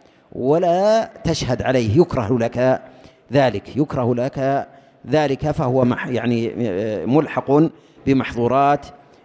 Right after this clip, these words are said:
الإحرام، إلا أنه لا فدية فيه، وك-، و-، وحكمه الكراهة دون العقد،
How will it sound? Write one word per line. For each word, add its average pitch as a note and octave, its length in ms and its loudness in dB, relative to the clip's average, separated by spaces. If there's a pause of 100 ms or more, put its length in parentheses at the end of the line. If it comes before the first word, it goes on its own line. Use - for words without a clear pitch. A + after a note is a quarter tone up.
الإحرام، D3+ 540 2
إلا E3 340 2
أنه D#3 320 0
لا F3+ 180 4
فدية C3+ 320 4
فيه، A#2+ 480 2 (380)
وك-، D3+ 680 2
و-، B2 580 -4
وحكمه F3 760 -2
الكراهة D#3 680 0 (300)
دون E3 260 4 (360)
العقد، A#2+ 340 -4